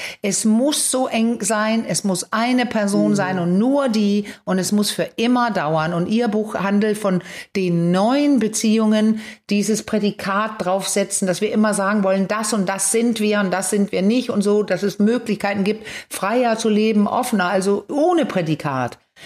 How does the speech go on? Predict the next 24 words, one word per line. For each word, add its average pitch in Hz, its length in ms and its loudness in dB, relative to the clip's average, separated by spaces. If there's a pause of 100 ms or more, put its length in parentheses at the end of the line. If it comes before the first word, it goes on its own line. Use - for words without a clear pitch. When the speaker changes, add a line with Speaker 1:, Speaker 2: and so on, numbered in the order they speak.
(140)
Speaker 1:
Also 214 220 0
man 214 180 4
muss 285 220 0
diese 247 380 0
Speaker 2:
Mhm. 180 140 -2
Speaker 1:
Ro-, 214 300 0
das 202 280 -2
Romantikdiktat 202 1500 -2
versuchen 214 800 2
zu 214 200 0
entweichen. 175 840 0 (300)
Und 214 140 2
jetzt 269 480 0
bin 226 240 0
ich 226 120 -2
endlich 254 260 0
Speaker 2:
Ja. - 80 -2
Speaker 1:
angekommen, 202 720 0 (280)
wo 180 180 -2
uns 269 500 0
das 180 220 0
Wort 202 280 0
aufgefallen 165 760 -2
ist, - 360 -4